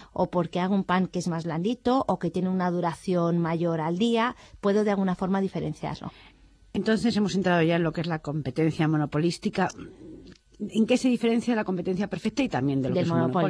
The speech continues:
Speaker 2: monopolio?
Speaker 1: Pues, eh, la competencia monopolística, em, como su nombre indica, pues tiene elementos importantes de competencia, pero también tiene un cierto grado de poder monopolístico.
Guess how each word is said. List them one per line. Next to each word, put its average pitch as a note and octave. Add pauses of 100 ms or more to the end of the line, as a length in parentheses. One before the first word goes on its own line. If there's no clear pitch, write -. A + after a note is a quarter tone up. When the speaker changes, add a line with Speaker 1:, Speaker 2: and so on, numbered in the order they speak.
Speaker 2:
monopolio? - (240)
Speaker 1:
Pues, F#3
eh, G#3
la G3
competencia A3+
monopolística, A#3+
em, E3+ (300)
como D#3+
su E3
nombre G3+
indica, G3+
pues -
tiene F#3+
elementos F3+
importantes F3
de E3
competencia, F3+ (320)
pero A3
también G#3+
tiene G3+
un F#3+
cierto F3+
grado F3+
de F3+
poder E3
monopolístico. D#3+